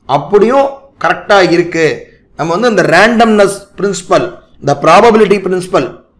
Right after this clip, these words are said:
அதாவது ஒரு chances, ஒரு chance தான் இது அடிப்படை தவிர, இதை வந்து கணிக்கிறதுன்ற வார்த்தையே இதுல வரக்கூடாது. அதெல்லாம் கணிக்கவே முடியாது இதை. அப்படி இருக்கக்கூடிய மனநிலையை மைண்ட்ல எடுத்துட்டு யாராவது இது மாதிரி ஸ்ட்ராட்டஜி இருக்கு அப்படின்னா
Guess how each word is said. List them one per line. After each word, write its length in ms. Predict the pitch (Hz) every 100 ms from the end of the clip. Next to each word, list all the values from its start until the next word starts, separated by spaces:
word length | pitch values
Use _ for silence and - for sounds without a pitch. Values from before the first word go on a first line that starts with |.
| _
அதாவது 580 | - 147 170 214 - - -
ஒரு 440 | 196 233 - - _ -
chances, 440 | 220 208 165 123 - _ _ _ _ _ _ _ _ _ _
ஒரு 180 | 170 - -
chance 400 | 202 233 - 175
தான் 160 | 226
இது 100 | 208
அடிப்படை 360 | 175 175 170 156
தவிர, 500 | 143 139 151 156 - -
இதை 140 | 170
வந்து 200 | 170 190
கணிக்கிறதுன்ற 760 | - 208 285 240 208 220 185
வார்த்தையே 580 | 156 180 214 - 208 233
இதுல 140 | 220 170
வரக்கூடாது. 500 | 175 180 156 175 208
அதெல்லாம் 260 | 147 175
கணிக்கவே 500 | 170 190 196 202 226
முடியாது 400 | 185 202 226 160
இதை. 120 | 120 - - _ _ _ _ _ _ _ _ _
அப்படி 340 | 175 - 269
இருக்கக்கூடிய 420 | 254 254 233 220 180
மனநிலையை 500 | 190 208 202 190 160
மைண்ட்ல 340 | 160 185 165
எடுத்துட்டு 720 | 143 139 135 127 131 - _ _
யாராவது 480 | 139 147 170 180 202
இது 100 | 165
மாதிரி 200 | 170 156
ஸ்ட்ராட்டஜி 340 | 170 170 156
இருக்கு 340 | 143 147 147 143
அப்படின்னா 460 | 120 117 123 139